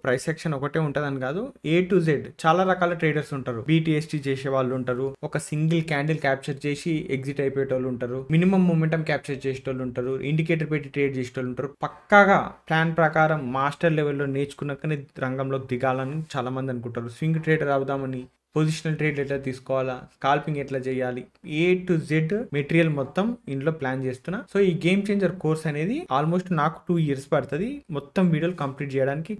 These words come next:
complete traders కి అవసరమైన material తయారు చేయడానికి. So ఈ లోపు మీరు join అయితే ఇప్పటి నుండే continue చేసుకుంటూ రావచ్చు. ఒక fifteen videos వరకు basics ఉంటాయి,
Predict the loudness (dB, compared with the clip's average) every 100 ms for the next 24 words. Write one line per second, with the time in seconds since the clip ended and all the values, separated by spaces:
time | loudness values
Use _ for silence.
0 | -4 -4 2 2 2 -2 4 8 8 4
1 | 0 0 0 0 2 0 0 -2 0 0
2 | 0 -2 -2 -6 -10 -20 -4 -4 -2 2
3 | 6 8 8 6 2 -4 -4 -4 -2 -2
4 | -2 0 2 2 0 0 -4 -4 -4 0
5 | 4 4 4 0 -2 -2 -2 -2 -2 -4
6 | -6 -2 -2 -2 0 2 2 2 4 6
7 | 6 6 2 0 -4 -2 -2 -2 -4 -4
8 | -4 -4